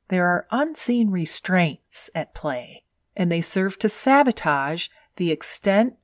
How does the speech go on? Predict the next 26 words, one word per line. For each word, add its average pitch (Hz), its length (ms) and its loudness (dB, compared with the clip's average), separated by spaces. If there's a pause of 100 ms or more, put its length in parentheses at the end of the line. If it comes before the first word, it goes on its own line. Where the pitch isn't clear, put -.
or 156 220 -4
significance 175 1200 0 (380)
of 160 220 -4
your 160 120 -4
career 156 360 -8
success. - 720 -10 (840)
In 185 120 0
particular, 170 800 0
there 170 240 0
are 151 100 2
three 262 800 0
more 226 340 4
common 170 540 0
stealthy 180 580 0
saboteurs 151 920 -6 (280)
interfering 180 800 2
with 156 220 -4
your 147 100 -4
advancement. 139 640 -10 (500)
They 165 120 2
mess 143 400 -2
with 170 140 -4
your 185 80 -2
confidence, - 800 -2 (440)
your 170 140 -4
self-perspective, - 1300 -4